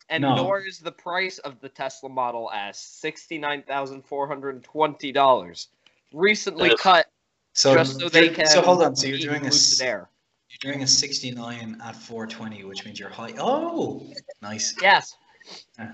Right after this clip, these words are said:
Speaker 2: interesting.
Speaker 1: So, uh, like, I was watching that interview, I'm like, "There's no other company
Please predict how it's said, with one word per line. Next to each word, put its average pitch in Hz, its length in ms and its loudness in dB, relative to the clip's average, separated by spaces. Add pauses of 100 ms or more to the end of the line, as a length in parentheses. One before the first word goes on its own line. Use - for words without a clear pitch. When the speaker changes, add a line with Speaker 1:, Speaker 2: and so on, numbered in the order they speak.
(200)
Speaker 2:
interesting. 123 300 -8 (100)
Speaker 1:
So, 190 280 6 (200)
uh, 175 60 -4 (300)
like, 190 340 2
I 175 100 2
was 190 180 -4
watching 208 360 2
that 185 260 -2
interview, 220 180 -6
I'm 190 120 -2
like, 196 320 0 (800)
"There's 247 300 2
no 233 360 0
other 202 260 4
company 143 800 -4